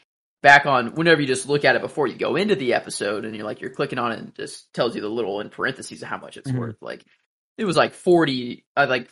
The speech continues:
Speaker 1: like, forty-eight or something like that. And I'm like, "Oh, okay. Like, this is a pretty, a beefier episode for the first one," 'cause the next one,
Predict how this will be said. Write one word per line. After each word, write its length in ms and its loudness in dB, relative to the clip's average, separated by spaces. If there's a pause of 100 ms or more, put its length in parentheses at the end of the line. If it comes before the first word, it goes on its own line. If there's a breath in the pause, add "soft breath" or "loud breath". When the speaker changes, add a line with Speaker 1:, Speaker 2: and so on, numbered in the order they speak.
Speaker 1:
like, 200 -2
forty-eight 800 -2
or 100 -6
something 260 -16
like 320 -14
that. 180 -12 (240)
And 120 -4
I'm 100 -2
like, 200 -4
"Oh, 160 -2
okay. 220 0
Like, 200 -4
this 100 -6
is 60 -8
a 60 -4
pretty, 640 -4 (460)
a 80 -6
beefier 400 -2
episode 320 -4
for 80 -10
the 80 -10
first 240 -8
one," 80 -10
'cause 160 -6
the 100 -8
next 320 -4
one, 340 -12